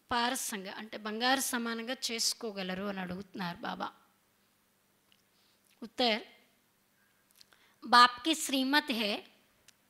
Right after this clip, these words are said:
"बच्चे, तुम्हारे पास जो कुछ भी है,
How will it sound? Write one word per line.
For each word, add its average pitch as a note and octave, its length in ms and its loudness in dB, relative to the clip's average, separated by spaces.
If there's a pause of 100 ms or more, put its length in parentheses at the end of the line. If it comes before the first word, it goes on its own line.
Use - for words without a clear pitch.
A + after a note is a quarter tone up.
"बच्चे, C#4 680 2 (540)
तुम्हारे C4 500 6
पास D4 400 6
जो B3+ 300 2
कुछ C#4 320 -8
भी B3 160 -2
है, G#3 380 -2